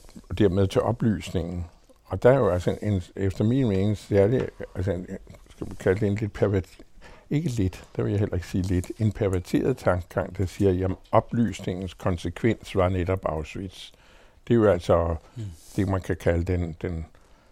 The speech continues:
Speaker 1: skal vi kalde det den, den reaktionære konklusion på, øh, oplysningen, på forestillingen om, at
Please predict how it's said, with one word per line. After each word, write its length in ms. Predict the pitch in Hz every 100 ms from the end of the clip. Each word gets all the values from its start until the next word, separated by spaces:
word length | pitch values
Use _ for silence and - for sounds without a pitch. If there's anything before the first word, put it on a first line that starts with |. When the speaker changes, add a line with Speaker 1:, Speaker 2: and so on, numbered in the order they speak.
| _ -
Speaker 1:
skal 180 | - 98
vi 60 | 107
kalde 280 | - 90
det 120 | 95 92
den, 200 | 95 92 -
den 180 | - 87
reaktionære 680 | 85 101 107 - 104 85 80
konklusion 720 | - 90 87 82 - 92 - -
på, 300 | 92 82 85
øh, 120 | 85 - -
oplysningen, 760 | 85 85 104 85 - 92 90
på 160 | 85 92
forestillingen 720 | 98 90 87 - - 92 92
om, 180 | 80 80 -
at 280 | 92 -